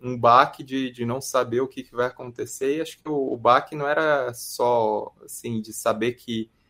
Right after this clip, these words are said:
que vinha um momento de, de muita tristeza, de muita consternação. Eu tive uma sensação de não saber o que ia ser o futebol a partir de então, sem o Pelé.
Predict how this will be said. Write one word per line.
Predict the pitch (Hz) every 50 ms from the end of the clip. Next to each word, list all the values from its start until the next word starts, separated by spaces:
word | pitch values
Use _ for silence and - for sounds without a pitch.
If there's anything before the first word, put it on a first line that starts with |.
| _ _ _ _ _
que | _ _ - 113 113 110 110 110 107
vinha | 107 110 113 123 135 131
um | 127
momento | 123 123 120 117 117 117 123 120 - 120
de, | 110 117 117 113 110
de | 107 110 117
muita | 113 113 117 117 120
tristeza, | 117 - 120 117 117 - - 110 113 110 107 113 107
de | 104 117
muita | 110 110 110 110 117 113
consternação. | - - 113 113 - - 117 113 110 113 113 - - 113 113 104 101 95 - -
Eu | 110 117 113 110
tive | - - 120 123
uma | 127 127 127
sensação | 127 - 135 135 131 - 131 123 - - - 131
de | 131 131 139 135 139 139 135 135 139 - - _
não | - 127 131 135 151 175 170
saber | - - 165 151 131 123 131 143 143
o | 147 147
que | - - 143
ia | 139 135
ser | 135 - - 135 131
o | 131
futebol | 131 - - 127 - - 92 107 117 120
a | 123 123
partir | - 123 120 117 117 - 113
de | 117 120
então, | 120 117 - 127 117
sem | 110 110 - - 120
o | 113
Pelé. | 117 - 123 120 110 107 110 -